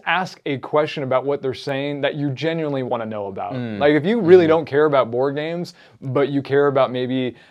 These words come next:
Speaker 1: "Oh, it might be kinda neat to know how someone actually creates a board game and gets it
Speaker 2: Mm.
Speaker 1: marketed because you are into the business world,"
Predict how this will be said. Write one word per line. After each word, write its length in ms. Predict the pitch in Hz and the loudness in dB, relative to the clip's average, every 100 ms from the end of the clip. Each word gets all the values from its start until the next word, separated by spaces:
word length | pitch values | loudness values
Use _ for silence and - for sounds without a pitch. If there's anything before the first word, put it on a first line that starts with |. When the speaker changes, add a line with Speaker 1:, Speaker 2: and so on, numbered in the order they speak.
| - | -4
Speaker 1:
"Oh, 160 | 202 131 | 0 0
it 120 | 135 | 0
might 200 | 143 160 | -2 -4
be 80 | 135 | -4
kinda 200 | 143 127 | -6 -6
neat 460 | 120 147 131 - | -4 -4 -6 -8
to 400 | - 135 131 127 | -8 -4 -2 -4
know 300 | 131 127 131 | -6 -2 -2
how 520 | 113 123 131 135 131 - - - | -2 -2 -2 0 -2 -4 -14 -10
someone 320 | - 143 131 | -4 -2 -2
actually 540 | 131 - 135 123 120 - | -4 -4 -6 -4 -8 -10
creates 540 | - 143 131 156 180 - | -6 -4 0 0 -2 -6
a 60 | 127 | -8
board 300 | 113 127 120 | -4 -4 -4
game 280 | 127 127 123 | -6 -6 -8
and 140 | 123 | -4
gets 160 | - 107 | -4 -4
it 80 | |
Speaker 2:
Mm. 80 | 98 | -4
Speaker 1:
marketed 480 | 127 160 147 123 123 | -2 -2 -2 -4 -4
because 260 | 123 131 110 | -4 -6 -6
you 360 | 127 131 131 | -4 -2 -4
are 140 | 127 117 | -4 -6
into 520 | 127 131 135 123 120 | -8 -10 -6 -6 -6
the 120 | 113 | -8
business 380 | 113 156 165 139 | -2 -2 -2 -8
world," 300 | 117 117 123 | -4 -2 -2